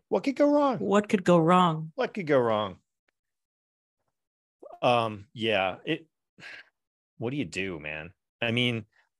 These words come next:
Speaker 1: I've always tried my best when I go shopping to shop on the outer perimeter of the store.
Speaker 2: Mm-hmm.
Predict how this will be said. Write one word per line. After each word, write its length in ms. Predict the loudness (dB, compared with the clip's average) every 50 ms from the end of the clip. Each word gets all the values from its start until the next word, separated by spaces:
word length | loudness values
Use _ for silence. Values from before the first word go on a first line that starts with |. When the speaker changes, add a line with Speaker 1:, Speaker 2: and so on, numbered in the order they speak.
| _
Speaker 1:
I've 180 | 0 0 0 0
always 680 | 2 2 4 4 6 6 6 6 4 4 0 -2 -10 -14 _ _ _ _ _ _ _ _ _ _ _ _ _ _ _ _ _ _ _ _ _ _ _ _ _
tried 520 | -10 -8 -8 -8 2 4 6 6 6 4
my 140 | 4 0 0
best 500 | 2 2 0 0 0 -4 -12 -18 _ -18 _
when 200 | -8 -6 -2 -2
I 80 | -2
go 260 | -4 -2 -2 0 0 0
shopping 520 | -2 -4 -4 -4 -4 -4 -6 -10 -12 -12 -14 -12
to 80 | -10 -6
shop 460 | -6 -2 0 0 0 0 -2 -6 _ _ _ _ _ _ _ _ _ _
on 240 | -4 -4 -4 -4 -6
the 160 | -8 -8 -10 _ -2
outer 440 | 0 0 2 2 0 -2 -2 -6 -10 _ _ _ _ _ _ _ _ _ _ _ _ _ _ _ _ _ _ _ _ _ _ _ _ _ _ _ _ _ _ -2
perimeter 380 | _ 4 4 4 4 2 2 0
of 100 | -2 -4
the 60 | -8
store. 440 | -12 -12 -8 -6 -6 -6 -6 -8 -14 _ _ _ _ _ -20 -14 -10
Speaker 2:
Mm-hmm. 380 | -8 -6 -4 -4 -2 -2 -4